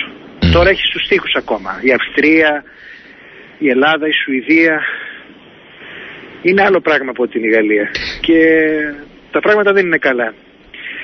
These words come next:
Speaker 2: Επίσης, αυτό το οποίο διαπιστώνω ότι είναι τραγικό,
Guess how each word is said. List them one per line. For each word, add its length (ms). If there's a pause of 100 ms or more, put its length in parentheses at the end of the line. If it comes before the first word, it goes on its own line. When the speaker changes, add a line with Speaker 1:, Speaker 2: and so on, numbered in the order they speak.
(260)
Speaker 2:
Επίσης, 380 (320)
αυτό 180
το 80
οποίο 240
διαπιστώνω 880 (880)
ότι 380 (680)
είναι 160
τραγικό, 760